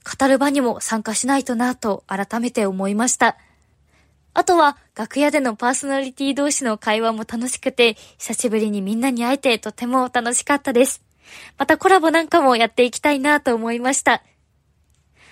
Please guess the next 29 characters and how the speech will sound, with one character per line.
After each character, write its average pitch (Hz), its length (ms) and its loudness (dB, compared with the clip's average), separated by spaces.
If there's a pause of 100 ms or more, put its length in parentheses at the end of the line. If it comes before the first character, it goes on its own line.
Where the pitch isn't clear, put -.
(680)
こ 233 100 -2
れ 233 120 2
か 247 140 -2
ら 240 100 6
も 226 260 0
リ 202 100 -4
ス - 140 -2
ナ 226 160 4
ー - 20 2
の 214 140 -4
皆 202 260 -2
さ 269 160 0
ん 233 80 -8
と 240 80 -8
一 233 80 -2
緒 269 160 -4
に、 254 220 -4 (320)
経 277 200 8
済 226 260 0
を - 20 -2
楽 220 300 -4
し - 100 0
く 277 140 0
勉 247 200 -2
強 302 200 -2
し - 140 -4
な 330 100 -2
が 320 100 4
ら、 277 180 4